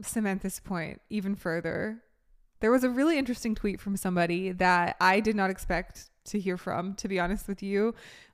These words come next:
Grew up on her music. Shout out to her. Love M I A. Paper Planes was my shit. But she had a tweet a few days ago, and I'm gonna read it to you.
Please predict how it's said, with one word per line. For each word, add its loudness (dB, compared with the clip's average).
Grew 6
up 4
on 8
her 2
music. -2
Shout -2
out 2
to -2
her. 0
Love 4
M 2
I 4
A. 0
Paper -4
Planes -4
was -2
my -4
shit. -2
But 8
she 0
had 6
a 4
tweet 2
a 2
few 0
days 6
ago, 2
and -4
I'm 2
gonna 4
read 2
it 2
to -6
you. -6